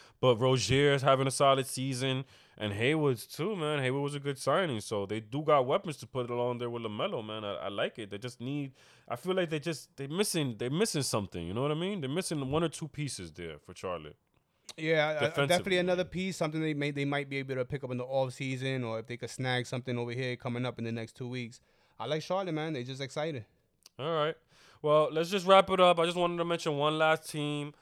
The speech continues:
Speaker 1: I got 'em un-, under my fade right now. Unfortunately, is one of my teams that, that for, I was cheering for the last couple of years, and it's Golden State, man. Golden State's been the last four games, a bunch of blowout losses to the Lakers, Clippers.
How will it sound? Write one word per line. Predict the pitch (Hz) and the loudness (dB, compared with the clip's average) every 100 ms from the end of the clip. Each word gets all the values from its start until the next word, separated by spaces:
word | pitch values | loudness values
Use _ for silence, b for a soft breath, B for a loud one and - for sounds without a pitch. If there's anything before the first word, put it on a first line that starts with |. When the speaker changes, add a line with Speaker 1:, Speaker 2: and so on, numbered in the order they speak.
| b | b
Speaker 1:
I | 120 | 0
got | 143 | 4
'em | 147 | 4
un-, | 147 127 | 2 0
under | 143 147 | -2 0
my | 139 131 | 0 -2
fade | - 139 139 135 127 | 2 4 4 0 -4
right | 127 127 123 | 0 0 2
now. | 127 131 127 127 - b b b | 0 2 0 -2 -6 b b b
Unfortunately, | 110 117 - 139 - 147 143 143 147 | -6 -4 0 -2 0 -4 -2 -4 -6
is | 147 123 | -6 -4
one | 120 131 | 0 2
of | |
my | 131 131 | 2 2
teams | 127 131 135 131 | 0 -4 -4 -2
that, | 123 117 | -2 -2
that | 107 113 113 113 - | -4 -2 -2 -6 -6
for, | 120 | -2
I | 110 | 0
was | 117 117 | -2 -4
cheering | - 127 123 | -4 -2 -2
for | 135 123 | -2 -2
the | |
last | 117 117 - | 0 0 -2
couple | 127 131 | -10 -10
of | |
years, | 113 117 113 | -8 -6 -6
and | 107 107 | -8 -10
it's | - | -6
Golden | 107 110 113 | -6 -4 -6
State, | - 123 131 - | -8 -4 -4 -6
man. | 117 113 113 - b b b | -10 -8 -8 -12 b b b
Golden | 110 117 | -2 0
State's | 123 - 131 123 | -2 -2 -2 -2
been | 123 117 107 | -4 -4 -4
the | |
last | 107 113 120 | 0 2 0
four | - 123 | -2 -4
games, | 113 127 131 127 | -2 -4 -4 -4
a | 113 | -8
bunch | 98 117 123 | -4 -2 -2
of | 135 | -4
blowout | 117 120 120 120 | -2 2 4 4
losses | 117 117 120 - 117 - | 4 2 2 -2 -12 -10
to | |
the | 98 | -8
Lakers, | 98 110 113 117 | -4 -6 -6 -12
Clippers. | - 110 110 123 120 110 | -8 -6 -6 -6 -8 -10